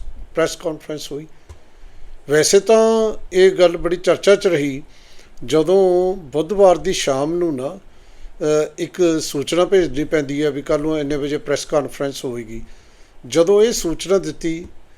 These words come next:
ਕਿ ਕੱਲ੍ਹ ਨੂੰ ਜਿਹੜੀ ਹੈ ਪ੍ਰੈਸ ਕਾਨਫਰੰਸ ਹੋਊਗੀ, ਅਹ, ਸਵੇਰੇ ਅਠਾਰਾਂ ਸਤੰਬਰ ਨੂੰ ਰਾਹੁਲ ਗਾਂਧੀ ਕਰਨਗੇ ਪ੍ਰੈਸ ਕਾਨਫਰੰਸ, ਤਾਂ ਲਗਭਗ ਸਾਰਿਆਂ ਨੂੰ ਇਉਂ ਲੱਗਿਆ ਕਿ ਆ ਗਿਆ ਜੀ, ਹਾਈਡਰੋਜਨ ਬੰਬ ਆ ਗਿਆ।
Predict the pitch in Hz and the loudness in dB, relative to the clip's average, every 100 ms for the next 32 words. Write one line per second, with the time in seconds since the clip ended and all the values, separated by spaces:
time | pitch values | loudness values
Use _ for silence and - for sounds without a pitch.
0 | - - - 180 190 185 185 175 170 170 | -20 -16 -8 2 4 6 4 2 2 0
1 | - - 156 156 139 156 165 165 151 - | -4 -6 -4 -2 0 0 0 -2 -2 0
2 | 165 139 170 165 - 127 113 120 135 180 | -2 -2 -4 -4 -4 -6 -6 -8 -8 -8
3 | 202 - - - - - 156 147 - 156 | -12 -20 -20 -20 -14 -4 -2 -2 -2 0
4 | 143 127 101 - - - 160 160 165 - | 2 0 -2 -10 -12 0 2 4 2 0
5 | 165 135 127 101 107 160 - - - - | -4 -2 -6 -8 -12 -12 -16 -20 -20 -20
6 | - 160 156 160 180 196 202 220 123 104 | -8 2 2 4 4 2 2 -4 -4 -6
7 | 139 127 123 - 131 110 - 120 - - | -10 -8 -8 -8 -10 -12 -12 -12 -12 -14
8 | - - - - - 214 220 180 - - | -16 -20 -20 -18 2 6 6 2 -8 -16
9 | 170 202 247 220 220 208 - - 190 214 | 2 6 6 6 6 4 4 4 6 6
10 | 208 196 196 190 190 175 120 139 143 - | 6 2 2 4 4 4 2 0 0 0
11 | 147 139 - - - - - 175 165 151 | -2 -2 -4 -10 -14 -20 0 6 6 6
12 | 139 120 127 - - - 160 170 165 156 | 2 0 -8 -12 -16 2 4 4 2 -2
13 | 151 143 135 127 110 107 151 | -2 -4 -2 -2 -4 -4 -6